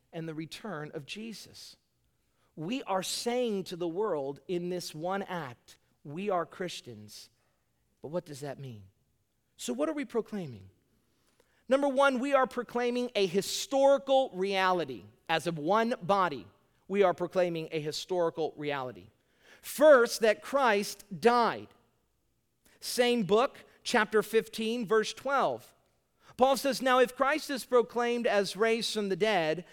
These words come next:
how can some of you say that there is no resurrection of the dead?" Same word in the Greek for proclaim, Greek for proclaim.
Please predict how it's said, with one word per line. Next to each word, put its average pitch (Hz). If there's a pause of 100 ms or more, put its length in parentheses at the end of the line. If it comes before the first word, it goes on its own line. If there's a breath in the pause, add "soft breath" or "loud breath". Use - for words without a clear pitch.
(140 loud breath)
how 285
can 302
some 269
of 220
you 240
say 208
that 208
there 202
is 196
no 202
resurrection 190
of 185
the 214
dead?" 190
Same 220
word 196
in 202
the 202
Greek 180
for 190
proclaim, 190
Greek 185
for 220
proclaim. 185